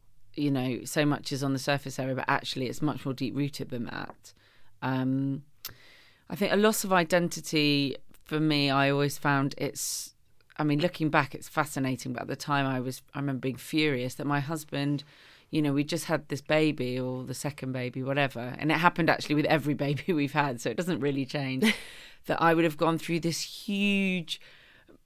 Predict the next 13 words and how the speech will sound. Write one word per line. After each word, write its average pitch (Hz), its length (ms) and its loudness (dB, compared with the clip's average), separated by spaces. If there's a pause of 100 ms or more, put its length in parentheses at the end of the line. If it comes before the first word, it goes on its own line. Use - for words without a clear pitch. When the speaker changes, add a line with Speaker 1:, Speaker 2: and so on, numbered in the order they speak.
Speaker 1:
<laughs> 196 300 0
like, 196 200 2
monumental 196 1200 4
moment. 165 720 0
I've 147 180 -4
given, 175 280 0
I've 151 180 -2
carried 160 600 2
and 131 120 -2
I've 139 180 -4
given 156 340 0
birth. 135 460 2
Speaker 2:
Mm. 175 360 2